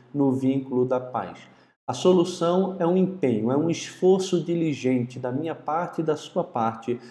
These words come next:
para nos revestirmos de humildade, mansidão, longanimidade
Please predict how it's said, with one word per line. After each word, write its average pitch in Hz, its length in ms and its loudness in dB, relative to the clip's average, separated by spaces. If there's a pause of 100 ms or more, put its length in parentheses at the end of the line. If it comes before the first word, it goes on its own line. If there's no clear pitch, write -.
(140)
para 139 100 2
nos 139 220 2
revestirmos 160 920 0
de 135 120 0
humildade, 135 640 0
mansidão, 139 640 -4
longanimidade 151 1200 2